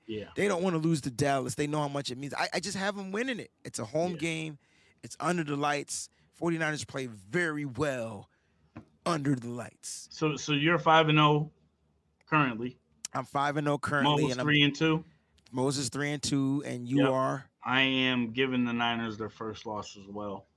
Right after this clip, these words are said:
Speaker 2: Okay.
Speaker 1: Um, four and one. I just, again, I don't know, for whatever reason, Dallas has our, our number during the regular season, and we have theirs in the playoffs.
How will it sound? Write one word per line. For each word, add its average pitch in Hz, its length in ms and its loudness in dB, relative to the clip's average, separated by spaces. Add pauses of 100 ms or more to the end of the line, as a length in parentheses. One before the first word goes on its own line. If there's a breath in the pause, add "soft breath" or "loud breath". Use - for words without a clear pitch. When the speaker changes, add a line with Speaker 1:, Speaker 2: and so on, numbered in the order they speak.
(240)
Speaker 2:
Okay. 135 260 -6 (100)
Speaker 1:
Um, 120 440 0 (360 soft breath)
four 165 340 6
and 151 160 6
one. 127 320 4 (800 soft breath)
I 139 80 2
just, 147 480 0
again, 127 400 2
I 123 120 0
don't 135 140 2
know, 127 140 2
for 127 160 -10
whatever 131 360 0
reason, 123 440 -2
Dallas 117 380 -2
has 117 200 -6
our, 110 180 -4 (120)
our 113 120 -4
number 110 480 -6 (460 soft breath)
during 117 200 0
the 110 40 -2
regular 110 320 -2
season, 110 460 -4
and 107 100 -4
we 113 120 -2
have 123 200 -2
theirs 143 240 -2
in 160 60 -2
the 151 80 -4
playoffs. - 580 -8